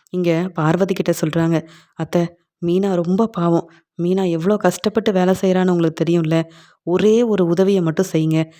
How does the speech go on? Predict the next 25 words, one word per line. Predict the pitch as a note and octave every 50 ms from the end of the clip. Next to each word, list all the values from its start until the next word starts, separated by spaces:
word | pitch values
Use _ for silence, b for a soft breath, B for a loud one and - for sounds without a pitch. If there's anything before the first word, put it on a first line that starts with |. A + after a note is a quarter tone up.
| b b b b b
சிந்தாமணி | - - - G3+ G#3 G#3 A3 A3 A3 G#3 G3+ F#3+ F3+
கிட்ட | - F#3 E3 - E3 E3 F3 F3+
வீட்ல | F3 D#3+ F#3 A3 A3 G#3+ G3+
பூஜை | F3+ - G3+ A3 G#3+ G#3 G3
இருக்குன்னு | F3 E3 D#3 F3+ F#3 F3+
வர | D#3+ D#3+ E3 F3
வைங்க. | F3+ E3+ E3 D#3 D#3 D#3+ D#3+ b b b b b b
அந்த | b F3 F3+ G3+ G#3+ A#3
நேரம் | G#3+ G#3 G3+ F#3+ F#3+ G3 G3
நான் | E3+ D#3+ D#3+ F#3
எப்படியாவது | F#3+ F#3+ F#3 F#3+ F#3+ F#3 F3+ F3 F3+ F3 - -
சிந்தாமணியோட | D#3 D#3 F3+ F#3 F#3+ F#3+ F#3 F3+ E3 D#3+ D#3
வீட்ல | D3+ E3+ F#3+ F#3 G#3 F3+
போய் | E3 - - D#3+ E3 F3 E3+ B B B B B B E3+
மீனாவோட | E3 F3+ G3+ G#3+ G#3+ A3 G#3+ G3+ F#3 E3+ F3+ F#3
பணம் | F3+ - D#3+ E3 F#3+
இருக்கா | G3+ F#3 E3+ F3 F#3 F#3 - F#3+ F#3+
இல்லையான்னு | F#3 E3+ D#3+ E3+ F3 E3+ D#3+ D#3+
மட்டும் | D#3 D#3 D#3 D#3+ G3 F#3+ F#3+ B B B B B - E3+
கண்டுபிடிச்சிட்டேன்னா | D#3+ D#3+ F#3 G3+ G3 F3 E3+ - - F3+ E3 D#3+ E3 E3 E3+ E3 E3
அதுக்கப்புறம் | D3+ D3+ D3+ G#3 - - G3+ F#3+ F#3 F3 F3 F#3 -
யாருக்கும் | - D3+ D3 C#3+ D3 D3 D3 - G3
எந்த | F#3+ F#3 F3+ F3+
பிரச்சனையும் | - F3+ E3+ - F#3 F#3+ F#3+ F#3
வராது. | F3 E3+ F3 F3 E3+ F3 F3+ -